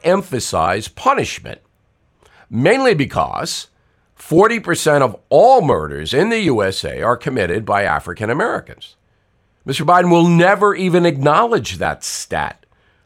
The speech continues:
much less attempt to confront black criminals or any miscreant for that matter. His equity philosophy forbids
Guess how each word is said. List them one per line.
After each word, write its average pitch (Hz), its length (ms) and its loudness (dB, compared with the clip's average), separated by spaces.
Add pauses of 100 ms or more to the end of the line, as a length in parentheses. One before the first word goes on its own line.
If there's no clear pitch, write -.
(100)
much 139 280 0
less 123 260 2
attempt 113 380 -2
to 110 100 -8
confront 180 800 -2
black 139 420 -2
criminals 76 580 -8
or 180 360 2
any 254 320 2
miscreant 85 760 -4
for 85 140 -14
that 73 240 -8
matter. 65 380 -10 (800)
His 147 240 0
equity 165 400 2
philosophy 120 640 -2
forbids 151 1000 0